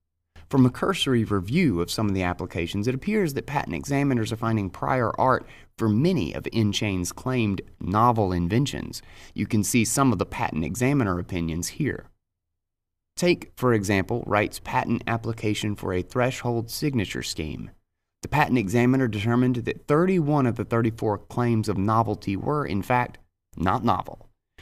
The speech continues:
Or this patent application for U T X O time locks,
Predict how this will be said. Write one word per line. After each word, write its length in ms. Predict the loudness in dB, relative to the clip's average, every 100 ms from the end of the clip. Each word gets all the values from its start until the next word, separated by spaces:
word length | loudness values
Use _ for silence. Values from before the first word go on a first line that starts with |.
| -20 0
Or 280 | 4 4 2
this 260 | 2 4 2
patent 360 | 0 0 0
application 640 | -4 -6 -8 -6 -6 -6 -4
for 100 | 0
U 220 | 2 0
T 200 | 2 2
X 240 | 2 0
O 120 | -2 -4
time 420 | -4 -2 0 0
locks, 380 | -2 -6 -14